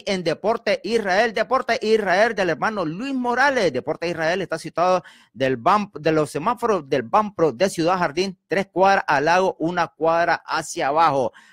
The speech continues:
Ahí de encuentra usted todo lo que es artículo deportivo en Deporte Israel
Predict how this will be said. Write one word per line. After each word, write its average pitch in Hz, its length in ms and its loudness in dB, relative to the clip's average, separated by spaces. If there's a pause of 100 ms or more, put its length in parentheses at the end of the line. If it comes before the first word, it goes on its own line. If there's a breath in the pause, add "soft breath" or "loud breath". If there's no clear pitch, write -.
Ahí 110 220 -4
de 170 100 0
encuentra 165 480 -2
usted 180 360 -6
todo 226 540 2
lo 151 240 0
que 143 200 0
es 196 160 -4
artículo 190 640 -4
deportivo 190 720 2
en 170 160 0
Deporte 170 720 0
Israel 220 580 4